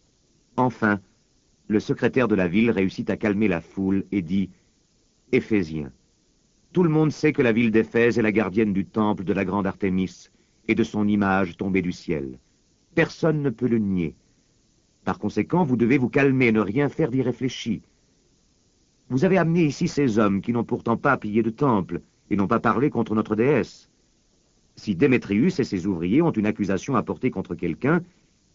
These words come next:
il y a des jours où l'on rend la justice et il y a des autorités. Voilà où ils doivent porter plainte. Si vous avez encore une réclamation à présenter,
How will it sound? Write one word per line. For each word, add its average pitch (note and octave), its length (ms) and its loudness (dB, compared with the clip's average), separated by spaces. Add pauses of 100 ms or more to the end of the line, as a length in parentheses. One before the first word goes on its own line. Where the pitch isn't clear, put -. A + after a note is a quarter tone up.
(180)
il G#2 120 2
y F#2+ 60 4
a F2+ 60 2
des F#2+ 160 2
jours B2 320 0
où A#2+ 40 0
l'on A2 160 2
rend C3 120 0
la C#3+ 100 2
justice A#2+ 580 -4 (300)
et G2 80 2
il F#2 80 2
y G2 100 2
a D3 40 4
des B2 160 2
autorités. C3 600 0 (540)
Voilà B2+ 480 2
où G2+ 80 0
ils G#2 80 2
doivent G#2+ 220 0
porter A2 260 0
plainte. A2 540 -4 (1080)
Si - 160 -4
vous B2 140 2
avez D#3 160 2
encore E3 260 2
une D3 60 2
réclamation C#3 540 0
à A#2 60 2
présenter, G#2 600 0